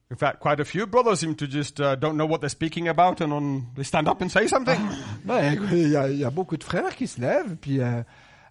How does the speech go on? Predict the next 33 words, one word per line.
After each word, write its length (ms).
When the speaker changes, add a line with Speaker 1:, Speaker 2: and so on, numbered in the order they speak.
Speaker 2:
euh, 500
ils 60
se 140
sont 160
pas 140
préparés, 560
et 40
puis 140
ils 140
amènent 240
quelque 240
chose. 400
Speaker 1:
I'm 140
not 140
saying 240
it's 120
bad 280
to 100
prepare. 540
Speaker 2:
Je 140
ne 80
dis 140
pas 240
c'est 280
mauvais 460
de 40
se 100
préparer. 520
Speaker 1:
What 160
I'm 160
saying 340
is 140
that 140